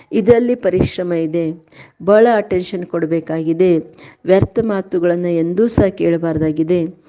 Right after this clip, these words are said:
ಬಾಬಾ ತಿಳಿಸ್ಕೊಡ್ತಾ ಇದ್ರೆ, ನಾನೇನ್ ನಿಮ್ಗೆ ಹೇಳ್ತೇನೆ ಅದನ್ನೇ ಕೇಳಿ, ವ್ಯರ್ಥ ಮಾತುಗಳನ್ನ ಎಂದೂ ಸಹ ಕೇಳಬೇಡ, ಕೇಳಬಾರ್ದಾಗಿದೆ. ಆ ವ್ಯರ್ಥ ಮಾತನ್ನ ಕೇಳುವಾಗ ನಮ್ಮ ಕಿವಿಯನ್ನ ಮುಚ್ಕೊಳ್ಬೇಕಾಗಿದೆ.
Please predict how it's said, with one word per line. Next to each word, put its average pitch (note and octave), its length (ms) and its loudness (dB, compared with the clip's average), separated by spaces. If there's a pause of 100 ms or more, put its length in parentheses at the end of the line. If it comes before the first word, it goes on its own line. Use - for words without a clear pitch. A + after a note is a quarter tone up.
(260)
ಬಾಬಾ E3+ 280 2
ತಿಳಿಸ್ಕೊಡ್ತಾ E3+ 680 0
ಇದ್ರೆ, F#3 480 0 (280)
ನಾನೇನ್ F#3+ 600 2 (360)
ನಿಮ್ಗೆ F#3 380 -2
ಹೇಳ್ತೇನೆ F3+ 760 0 (380)
ಅದನ್ನೇ G3 400 0
ಕೇಳಿ, F3 500 2 (680)
ವ್ಯರ್ಥ G3 320 -2
ಮಾತುಗಳನ್ನ F3 720 0 (140)
ಎಂದೂ D#3+ 320 2
ಸಹ F3+ 180 0
ಕೇಳಬೇಡ, D#3+ 500 0 (640)
ಕೇಳಬಾರ್ದಾಗಿದೆ. D#3+ 1000 0 (480)
ಆ F#3 120 0
ವ್ಯರ್ಥ F#3+ 400 2
ಮಾತನ್ನ G#3 440 -2
ಕೇಳುವಾಗ F#3 540 0
ನಮ್ಮ F3 280 0
ಕಿವಿಯನ್ನ F#3+ 500 0
ಮುಚ್ಕೊಳ್ಬೇಕಾಗಿದೆ. E3+ 1400 -2